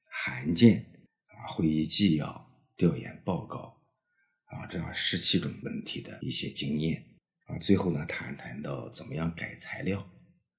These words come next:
这些呢是作者啊长期工作的积累，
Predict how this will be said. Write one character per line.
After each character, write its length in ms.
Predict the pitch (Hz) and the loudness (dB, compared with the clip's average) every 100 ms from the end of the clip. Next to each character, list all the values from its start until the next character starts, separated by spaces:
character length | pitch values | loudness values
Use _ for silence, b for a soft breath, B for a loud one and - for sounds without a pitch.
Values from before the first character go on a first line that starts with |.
| _ _ _ _ _ | _ _ _ _ _
这 120 | 104 | 6
些 200 | 98 85 | 8 6
呢 320 | 80 76 64 - | 4 2 -4 -8
是 180 | - - | -10 -4
作 320 | 85 78 71 | 0 0 0
者 240 | - - | -8 -12
啊 100 | - - | -12 -8
长 180 | - - | -6 -4
期 140 | - | -4
工 240 | - 69 67 | -6 -8 -6
作 140 | 69 | -6
的 100 | - | -6
积 220 | - 78 | -4 -2
累， 220 | 71 62 | -2 -4